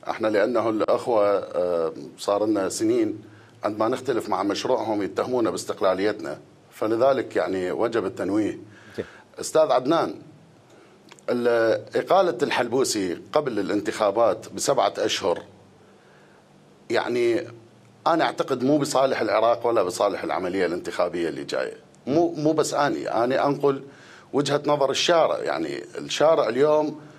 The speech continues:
Speaker 1: مستغرب من هذه الحركة. يعني شنو قبل الانتخابات بسبعة أشهر أنا أجي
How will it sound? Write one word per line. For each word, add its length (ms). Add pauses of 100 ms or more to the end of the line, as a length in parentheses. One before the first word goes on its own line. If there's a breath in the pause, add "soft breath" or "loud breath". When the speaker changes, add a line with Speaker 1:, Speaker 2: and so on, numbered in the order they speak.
(120)
Speaker 1:
مستغرب 540
من 180
هذه 600 (140)
الحركة. 480
يعني 240
شنو 220
قبل 200
الانتخابات 540
بسبعة 320
أشهر 300
أنا 180
أجي 300